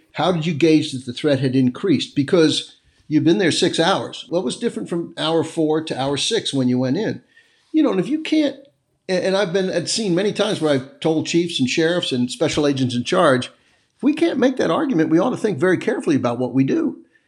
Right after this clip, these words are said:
You know, sometimes we call it the action, not sometimes, we often call it the, the action imperative. There is, uh, law enforcement's pil-, paramilitary, just like we're action-oriented people.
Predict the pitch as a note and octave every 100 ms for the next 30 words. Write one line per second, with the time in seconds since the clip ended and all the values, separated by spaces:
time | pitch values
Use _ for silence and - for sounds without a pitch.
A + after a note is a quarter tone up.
0 | _ - F#3+ D#3 G3 D4 - E3+ C#3+ G3
1 | - - _ _ _ - - _ D#3+ F#3+
2 | - D3+ D#3 D#3 C#3+ C3 B2+ - C3+ C3+
3 | - - C#3+ C#3 C#3 C3 G2 B2 B2+ D3
4 | - A#2 B2 A2+ A#2 A#2 A#2+ B2 B2 C3
5 | - C3 A2+ F3+ G3 B2 A#2 B2 _ _
6 | _ - E3 A#3 A#3 F3 F3 E3+ - F#3
7 | F3 A3+ A#3 F3 D#3 C#3 - D3+ B2+ -
8 | D3+ C3 B2 A2+ - G#2+ A2 C3 B2+ B2
9 | _ C#3 B2+ - _ _ _ - D#3+ -
10 | E3 C#3 C#3 C3+ C3+ B2+ - D#3+ C#3 -
11 | -